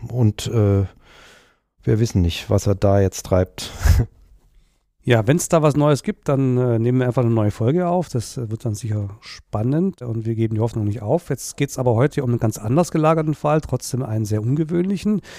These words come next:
Speaker 2: und einen, der auch richtig schlimme Folgen hatte. Wir haben's schon gehört, fünf Tote und bei dem wir uns aber irgendwann auch die Frage stellen werden im Verlauf des Podcasts, ist da jetzt wirklich was Kriminelles passiert oder ist es vielleicht gar nicht so? Da kommen wir später dazu.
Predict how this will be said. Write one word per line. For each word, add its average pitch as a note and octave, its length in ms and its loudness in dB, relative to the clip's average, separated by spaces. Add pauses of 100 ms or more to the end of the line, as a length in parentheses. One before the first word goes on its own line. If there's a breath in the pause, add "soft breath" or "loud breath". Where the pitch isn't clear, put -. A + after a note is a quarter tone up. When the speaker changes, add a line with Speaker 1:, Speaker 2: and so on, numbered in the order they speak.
(380 loud breath)
Speaker 2:
und B2+ 160 2
einen, C#3+ 400 4
der C3+ 180 4
auch B2+ 140 0
richtig C#3+ 240 0
schlimme A#2 260 4
Folgen D#3 720 0
hatte. F3 380 -2
Wir C3 120 0
haben's B2 180 -2
schon A#2 120 -2
gehört, A2 280 0
fünf B2+ 280 -2
Tote F3 580 0
und C3+ 280 -2 (360 loud breath)
bei B2 80 2
dem C#3 200 2
wir F3+ 80 6
uns D3+ 100 2
aber C#3+ 160 2
irgendwann D#3+ 320 2
auch C#3+ 140 0
die C3 80 -4
Frage B2+ 280 0
stellen C3+ 340 0
werden D#3+ 260 0
im C#3+ 80 -2
Verlauf C3+ 240 0
des C3 100 -4
Podcasts, - 580 -6
ist - 220 -4
da C#3 80 2
jetzt C3 160 0
wirklich C3 260 0
was A#2 160 -2
Kriminelles A#2 480 2
passiert G3+ 560 -2 (140)
oder C3+ 320 -6 (220)
ist - 180 -20
es - 180 -16
vielleicht A2+ 300 -6
gar A2+ 140 0
nicht A2+ 140 0
so? C#3+ 120 -6
Da C#3 80 -2
kommen C3 220 -2
wir C3 60 -2
später G2 280 -4
dazu. G2 300 -12